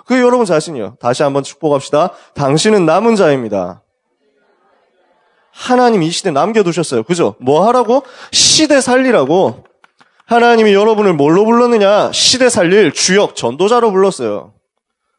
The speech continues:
사람들이 착각합니다. 대단히 유명해야만 전 주역 될 줄 안다니까? 대단히 돈 많아야만 주역 될 줄 안다고. 공부 잘해야 주역 될 줄 안다고. 여러분 반에서 선생님이 그렇게 생각할지 몰라요.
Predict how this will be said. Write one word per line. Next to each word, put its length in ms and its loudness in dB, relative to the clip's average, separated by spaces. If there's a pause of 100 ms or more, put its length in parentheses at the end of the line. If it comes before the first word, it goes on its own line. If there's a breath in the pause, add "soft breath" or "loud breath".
(340)
사람들이 440 -2
착각합니다. 920 -2 (440)
대단히 400 0
유명해야만 960 2
전 200 -2
주역 300 -2
될 140 0
줄 140 -8
안다니까? 500 -4 (300 soft breath)
대단히 380 0
돈 280 0
많아야만 460 2
주역 240 -2
될 120 2
줄 140 -6
안다고. 480 -8 (240 soft breath)
공부 300 0
잘해야 300 2
주역 280 -2
될 140 2
줄 120 -6
안다고. 500 -6 (400)
여러분 380 0
반에서 360 0
선생님이 460 -4
그렇게 260 -6
생각할지 500 -2
몰라요. 460 -4